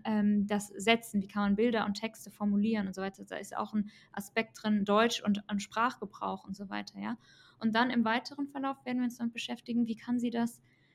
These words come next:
äh, vielleicht vermarkten schon, ja? Wie kann sie vielleicht die Spielidee verkaufen? Wie kann sie mit Spieleherstellern in Verbindung gehen? Vielleicht, vielleicht auf Messen fahren?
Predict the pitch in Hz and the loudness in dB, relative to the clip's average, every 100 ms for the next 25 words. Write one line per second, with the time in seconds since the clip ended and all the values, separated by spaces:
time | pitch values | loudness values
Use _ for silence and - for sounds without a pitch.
0 | _ - 226 214 214 220 233 - 233 330 | _ 2 4 4 2 0 0 2 2 2
1 | - - 196 208 202 214 226 233 226 220 | -2 -8 -6 -2 0 0 0 0 0 0
2 | 208 190 190 202 - 311 262 220 233 233 | 0 -2 -2 -8 -4 0 0 2 0 -2
3 | 220 - 220 208 208 208 202 202 196 - | -6 -4 -2 -2 -2 0 0 0 -2 -4
4 | 196 190 277 269 247 233 233 220 214 208 | -6 -2 -2 -2 0 0 0 -2 -2 0
5 | 220 214 220 214 214 - 208 208 202 - | 2 2 2 0 0 -8 -10 -4 -4 -4
6 | - 240 240 247 233 - 214 214 | -2 -2 -2 -4 -6 -2 0 0